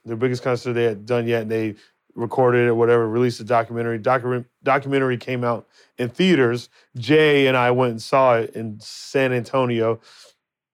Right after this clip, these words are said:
Five people in there, you know, five people in the theater, but hey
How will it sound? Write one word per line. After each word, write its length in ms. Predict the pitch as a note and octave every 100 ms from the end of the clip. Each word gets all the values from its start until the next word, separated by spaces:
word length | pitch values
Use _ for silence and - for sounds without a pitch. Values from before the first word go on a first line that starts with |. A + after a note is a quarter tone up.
| _ _ _ _ _ _ _ _ _ _ _ _
Five 340 | - B3 D3+
people 280 | D#3+ D3 C#3
in 80 | C#3+
there, 200 | D3+ G#3+ - -
you 100 | G3+
know, 260 | E3 A#3 - - _ _
five 240 | - A#3
people 220 | F3+ E3+ D#3
in 60 |
the 60 | C#3
theater, 340 | B2+ D3 F#3+
but 160 | G#3 A3+
hey 320 | A3 D#3+ G2+